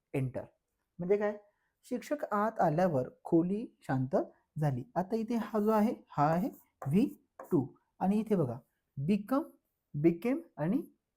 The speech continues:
become. हं? फर्स्ट फॉर्म become, सेकंड became आणि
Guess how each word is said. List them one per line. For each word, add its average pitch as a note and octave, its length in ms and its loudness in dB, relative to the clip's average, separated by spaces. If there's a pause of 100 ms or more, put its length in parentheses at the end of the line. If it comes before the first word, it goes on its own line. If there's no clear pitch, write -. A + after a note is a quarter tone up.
become. F3+ 340 0 (220)
हं? C4+ 60 -4 (580)
फर्स्ट G3 180 6
फॉर्म B3 240 2
become, G#3 300 2 (320)
सेकंड F3 420 0
became G3 240 2 (180)
आणि E3 160 0